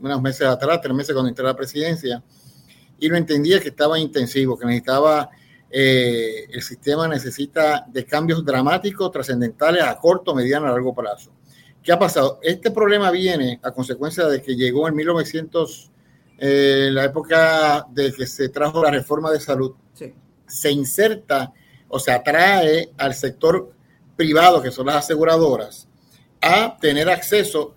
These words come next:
Speaker 1: a el sistema de salud de Puerto Rico.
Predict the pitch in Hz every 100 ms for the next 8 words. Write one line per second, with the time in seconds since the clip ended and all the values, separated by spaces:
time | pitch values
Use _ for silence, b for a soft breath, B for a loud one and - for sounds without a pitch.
0 | - 190 240 - _ - 160 190 156 131
1 | 160 165 170 165 185 151 139 156 143 143
2 | - 180 226 -